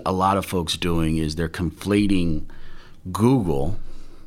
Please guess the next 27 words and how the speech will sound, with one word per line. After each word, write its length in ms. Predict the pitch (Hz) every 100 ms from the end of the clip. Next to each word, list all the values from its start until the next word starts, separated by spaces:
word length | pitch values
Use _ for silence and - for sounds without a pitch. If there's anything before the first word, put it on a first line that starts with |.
| - -
which 240 | - 123 120
is 140 | 196
part 240 | - 101 87
of 120 | 85
the, 220 | 85 82
the 240 | 62 85
advertising 580 | 87 90 90 92 85 85
duopoly. 560 | 80 80 76 73 80 82
They, 140 | 90
they 540 | 85 80 80 - 85 92
do 400 | 95 110 110 95
kind 240 | 95 90
of, 100 | 82 - -
you 140 | 107
know, 80 | 87
not 260 | 85 120 -
kind 240 | 85 76
of, 120 | 78
they 100 | 92
control 400 | 90 101 - 113
the 80 | 98
market 360 | 82 80 80 73
with 200 | 90 -
Facebook, 640 | - 71 - - 80 78
digital 260 | 87 76
advertising 580 | 57 71 71 - 60 62
market. 340 | - - -